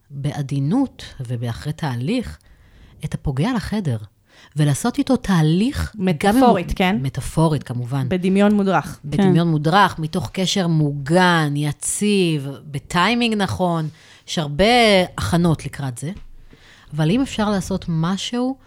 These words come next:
Speaker 1: שיכול אולי לתת לי איזושהי חוויה של הכרה, סימבולית, גם אם היא לא קונקרטית.
Speaker 3: כן.
Speaker 1: כמחשבה.
Speaker 3: אני, יש לי גם עוד מחשבה, ורציתי לשאול אתכן,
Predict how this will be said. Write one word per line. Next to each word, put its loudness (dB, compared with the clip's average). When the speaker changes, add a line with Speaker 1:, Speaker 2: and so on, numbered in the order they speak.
Speaker 1:
שיכול 0
אולי 2
לתת -4
לי -8
איזושהי -4
חוויה -2
של -4
הכרה, -6
סימבולית, -4
גם -2
אם 0
היא 0
לא 0
קונקרטית. -8
Speaker 3:
כן. 0
Speaker 1:
כמחשבה. -4
Speaker 3:
אני, 6
יש 2
לי -4
גם 4
עוד 6
מחשבה, 4
ורציתי 0
לשאול 2
אתכן, 2